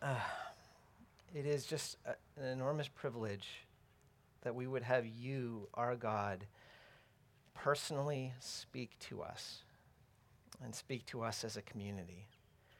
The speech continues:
And so again, Lord, we want to be those that you describe in Isaiah, those who tremble at your word, who are lowly in heart. And so we ask for that now,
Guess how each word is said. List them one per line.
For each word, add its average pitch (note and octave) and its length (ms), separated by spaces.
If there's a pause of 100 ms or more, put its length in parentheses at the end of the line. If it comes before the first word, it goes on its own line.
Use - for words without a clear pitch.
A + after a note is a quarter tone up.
(880)
And C3 100
so C#3+ 180
again, D3 440 (100)
Lord, C#3 240
we D3+ 100
want D3 300
to - 160
be C#3 120
those C#3+ 320
that B2+ 140
you C3+ 100
describe C3+ 480
in C3 60
Isaiah, A#2+ 440
those C3 500 (120)
who C3+ 100
tremble C#3 680
at A#2+ 220
your A#2+ 200
word, G#2 480
who A#2 100
are G#2 100
lowly A#2 440
in G#2 80
heart. G2 320 (420)
And A#2 100
so - 140
we B2 140
ask C3 320
for A#2+ 80
that G#2+ 240
now, G#2 280